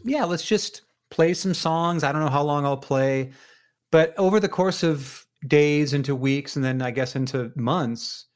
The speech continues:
it was really pretty amazing to see this community that started to develop around these shows. And I would go into the chat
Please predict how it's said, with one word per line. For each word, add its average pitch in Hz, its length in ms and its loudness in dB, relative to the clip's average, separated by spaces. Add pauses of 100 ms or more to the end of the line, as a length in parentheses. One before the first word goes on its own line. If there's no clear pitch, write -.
(180)
it 156 80 2
was 160 240 0
really 185 420 0 (260)
pretty 185 220 0
amazing 151 400 0
to 135 80 2
see 147 240 -2
this 131 300 -2
community 135 680 0
that 117 380 -4
started 123 400 -4
to 113 500 -8 (240)
develop 131 520 0
around 120 600 -2
these 107 280 -6
shows. - 680 -4 (440)
And 131 100 2
I 143 120 2
would 147 280 0 (320)
go 151 260 4
into 139 200 4
the 123 100 -4
chat 127 560 -2